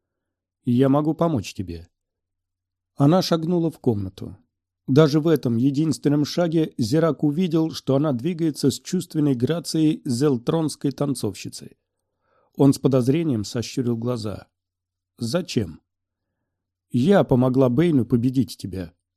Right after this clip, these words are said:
сказала Гиттани. «Я распознала в нём потенциал в тот самый момент, как впервые увидела его. Когда Кордис и другие мастера повернулись к нему спиной,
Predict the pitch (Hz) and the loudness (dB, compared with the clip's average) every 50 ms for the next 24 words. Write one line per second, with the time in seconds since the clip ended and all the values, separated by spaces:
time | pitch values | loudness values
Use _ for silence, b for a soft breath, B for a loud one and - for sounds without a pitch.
0 | _ - - - 123 113 107 120 110 117 117 113 113 - - 104 95 90 98 _ | _ -16 -8 -4 -4 -2 -2 -2 -2 -2 -4 -4 -6 -8 -8 -10 -12 -12 -14 _
1 | _ _ _ _ _ _ _ _ _ _ _ _ _ - 127 160 214 196 156 135 | _ _ _ _ _ _ _ _ _ _ _ _ _ -2 4 4 6 6 6 4
2 | 120 - - 151 139 127 147 147 143 143 135 139 151 151 139 123 - 139 135 156 | 2 2 2 2 4 4 4 4 4 4 4 4 4 4 2 2 2 2 2 4
3 | 143 135 - - 170 170 165 143 120 - - 156 143 - - - 156 143 151 151 | 2 2 2 2 0 2 2 2 0 0 2 0 0 2 2 2 4 4 4 4
4 | 147 156 160 175 185 180 160 - - - 139 135 - - - - 147 147 147 151 | 2 2 2 0 0 -2 -4 -6 -2 -2 -2 -2 -2 -4 0 2 2 4 4 4
5 | 143 139 139 - - 143 143 139 123 107 104 101 98 101 98 98 95 95 98 107 | 4 4 4 2 0 0 2 2 0 0 0 -2 -2 -2 -2 -4 -4 -6 -8 -10
6 | 117 _ _ _ _ _ _ _ _ _ _ _ _ _ _ _ _ _ _ _ | -12 _ _ _ _ _ _ _ _ _ _ _ _ _ _ _ _ _ _ _
7 | - 156 160 170 196 190 - - - 196 180 160 160 160 - - - 185 151 156 | 4 4 6 6 4 2 2 4 4 4 4 6 2 2 0 0 -2 -2 0 4
8 | 170 170 156 170 160 135 135 127 120 - 143 139 143 135 120 143 139 143 139 147 | 4 4 4 4 4 6 4 4 2 2 2 2 4 4 4 4 4 6 4 4
9 | 147 147 139 131 120 - - 143 143 147 143 - - - 156 151 170 180 180 180 | 4 4 4 2 0 0 0 2 2 2 2 0 -2 -2 0 0 2 2 0 0
10 | 175 180 | -2 -4